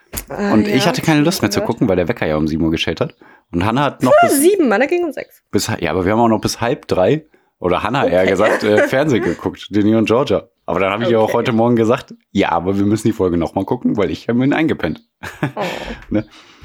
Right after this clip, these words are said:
Speaker 2: Aha, äh, voll müde, ich hasse sowas. Und dann hat noch ein
Speaker 1: Alter.
Speaker 2: Hund in die Wohnung gekackt, habe ich aber schon sauber gemacht. Und
Speaker 1: Ja, bei mir hat auch Obdachlose in die Wohnung gekackt. Das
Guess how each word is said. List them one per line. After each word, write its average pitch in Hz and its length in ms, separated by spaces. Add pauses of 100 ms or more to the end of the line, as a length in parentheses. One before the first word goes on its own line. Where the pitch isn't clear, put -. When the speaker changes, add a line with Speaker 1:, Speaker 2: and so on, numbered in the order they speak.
(180)
Speaker 2:
Aha, 101 380
äh, - 160
voll 107 220
müde, 107 440
ich - 160
hasse 104 260
sowas. 80 480
Und 107 80
dann 101 160
hat 101 120
noch 98 140
ein 98 80
Speaker 1:
Alter. 90 80
Speaker 2:
Hund 160 220
in 123 100
die 113 100
Wohnung 110 280
gekackt, 98 500
habe 92 120
ich 92 80
aber 82 140
schon 90 160
sauber 87 280
gemacht. 82 260 (840)
Und - 200
Speaker 1:
Ja, 214 80
bei 214 80
mir 247 120
hat 247 120
auch 262 160
Obdachlose 262 580
in 254 60
die 254 120
Wohnung 247 220
gekackt. 240 540
Das 226 80